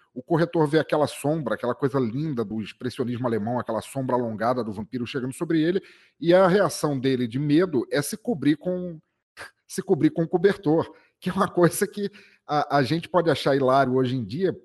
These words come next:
porque a gente já tá acostumado, "Pô, tem um vampiro na minha frente, eu vou pular pela janela, eu vou pegar alguma coisa pra atacar", mas a gente tá acostumado, naquela época, a, a forma como as pessoas reagiam ao medo era diferente,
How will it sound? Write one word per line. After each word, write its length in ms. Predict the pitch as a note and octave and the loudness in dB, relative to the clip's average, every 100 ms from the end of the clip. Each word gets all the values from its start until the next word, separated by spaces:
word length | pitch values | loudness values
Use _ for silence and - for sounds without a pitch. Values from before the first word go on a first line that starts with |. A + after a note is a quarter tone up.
| - | -8
porque 360 | C#3 - D#3 | -8 -4 0
a 80 | D3+ | 0
gente 320 | B2+ F3 F#3 | 0 -2 -4
já 160 | E3+ D3+ | -2 -2
tá 140 | D3+ | -2
acostumado, 580 | C#3+ D3 - C3 B2 D#3 | -4 -4 -6 -4 -2 -2
"Pô, 200 | G3 C3 | -2 -2
tem 160 | - C3+ | -4 -8
um 40 | |
vampiro 360 | C3+ D3 - C3+ | -6 -6 -4 -6
na 60 | |
minha 140 | C#3+ D3+ | -6 -6
frente, 240 | C3+ C#3 | -6 -6
eu 60 | E3 | -6
vou 100 | F#3 | -6
pular 240 | - C#3 | -2 -2
pela 200 | - C#3 | 0 -2
janela, 440 | C#3+ F#3+ D3 D3 A2 | -2 0 2 2 0
eu 80 | |
vou 260 | F#2+ B2 - - _ _ _ _ - | 0 0 -2 -6 _ _ _ _ 0
pegar 220 | C3+ C#3 | 2 4
alguma 260 | D3 C#3+ | 2 0
coisa 300 | - C#3 C3 | 0 0 0
pra 160 | B2 D3+ | 0 0
atacar", 400 | C#3 D3 - E3+ | 0 -2 -2 0
mas 160 | F3+ E3 | 2 4
a 80 | |
gente 260 | C3+ A3+ - | 2 0 -4
tá 80 | F3 | -4
acostumado, 600 | - D#3 - C3 A#2+ A2 | -4 -6 -4 -2 -2 -2
naquela 360 | C3 - G#3 D#3+ | -4 0 2 2
época, 480 | D#3+ - - G#2 - _ _ | 2 0 -6 -8 -8 _ _
a, 640 | A2+ B2+ B2+ A#2+ A2 G#2+ - - | -6 -2 0 0 -2 -4 -8 -4
a 120 | B2+ | -4
forma 400 | - E3 F3+ F#3+ | 0 2 2 2
como 160 | - D#3+ | -4 -6
as 80 | - | -4
pessoas 400 | C#3+ A#2+ C#3 B2 | -4 -2 -2 0
reagiam 440 | C#3 B2+ G#2+ C3+ | 0 0 -2 -2
ao 120 | C3 | -2
medo 280 | A#2 D3 D3+ | 0 -2 -2
era 120 | D#3 | -2
diferente, 680 | D#3+ - F#3+ C#3+ C#3 - | -4 -6 -4 -4 -4 -8